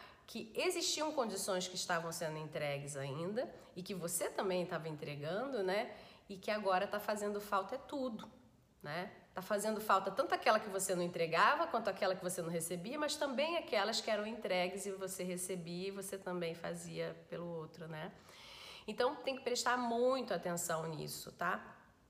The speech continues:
Bom, quanto então você descobrir as condições que estão sendo entregues,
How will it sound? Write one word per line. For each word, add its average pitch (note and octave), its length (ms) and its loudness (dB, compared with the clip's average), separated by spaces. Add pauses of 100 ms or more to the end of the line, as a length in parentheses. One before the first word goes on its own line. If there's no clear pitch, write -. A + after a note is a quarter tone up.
(580)
Bom, - 600 2 (320)
quanto G4 320 6
então G#3 560 6 (240)
você G3+ 440 2
descobrir F#3+ 840 -2 (240)
as F3 540 2
condições A3 600 2
que A#3 80 -4
estão G3+ 200 2
sendo E3+ 260 -2
entregues, G3 800 2